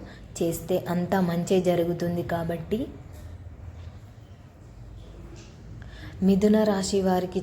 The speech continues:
చెందిన వారందరూ కష్ట సమయంలో ఉన్నాం అని బాధపడకుండా ధైర్యంగా నమ్మి ఈ పరిహారాలను చేయండి.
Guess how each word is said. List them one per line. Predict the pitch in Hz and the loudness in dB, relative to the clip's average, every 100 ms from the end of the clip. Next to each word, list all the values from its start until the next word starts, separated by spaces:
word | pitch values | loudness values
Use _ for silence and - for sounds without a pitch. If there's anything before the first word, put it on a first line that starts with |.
| - | -2
చెందిన | 180 175 175 | 0 0 0
వారందరూ | 170 175 175 180 175 175 208 269 - - - | 0 0 2 0 0 0 0 -4 -8 -16 -8
కష్ట | 170 - 202 | -6 -2 0
సమయంలో | 190 190 190 185 180 175 190 269 320 - - - | 2 4 6 6 4 2 2 2 -2 -10 -8 0
ఉన్నాం | 185 180 180 180 180 | 4 4 4 2 0
అని | 185 | 2
బాధపడకుండా | 180 170 175 185 190 185 185 185 185 185 | 4 2 4 4 4 2 2 2 4 4
ధైర్యంగా | 175 156 170 185 190 190 185 240 349 - - - - 185 | 4 2 4 4 4 4 4 2 0 -6 -10 -10 -6 0
నమ్మి | 180 175 185 | 2 4 4
ఈ | 196 196 | 4 4
పరిహారాలను | 180 175 175 175 185 185 185 180 180 - | 4 6 6 6 6 8 6 4 0 -2
చేయండి. | 175 175 180 185 247 | 0 2 0 0 -2